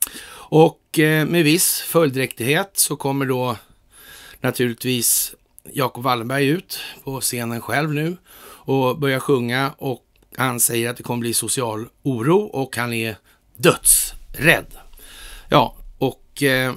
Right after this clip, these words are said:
man kan väl säga som så att den här dödsrädslan han sitter inne med, den har han väl av en eller annan anledning, om han nu har den alltså.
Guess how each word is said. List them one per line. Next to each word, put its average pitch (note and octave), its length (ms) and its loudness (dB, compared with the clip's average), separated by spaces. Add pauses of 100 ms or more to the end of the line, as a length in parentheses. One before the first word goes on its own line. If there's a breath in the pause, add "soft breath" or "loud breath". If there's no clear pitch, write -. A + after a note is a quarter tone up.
man C#3 280 -2
kan C#3 200 0
väl C#3+ 120 0
säga C#3 300 2
som C3 160 -4
så C3 360 0
att A#2+ 120 -4
den B2+ 120 -8
här B2+ 120 -2
dödsrädslan D3+ 1300 0
han C#3+ 220 0 (600 loud breath)
sitter - 380 2
inne A#2+ 320 0
med, A2 220 -4
den C3 240 -4 (160)
har C3 260 -2
han B2 120 -4
väl B2 120 -6
av B2 120 -6
en A2+ 180 -4
eller B2 140 -4
annan A#2 260 -6
anledning, C3+ 460 -2
om C#3 80 -2
han B2+ 100 -4
nu A#2 60 -6
har E3 280 0
den B2 120 -4
alltså. B2+ 360 -8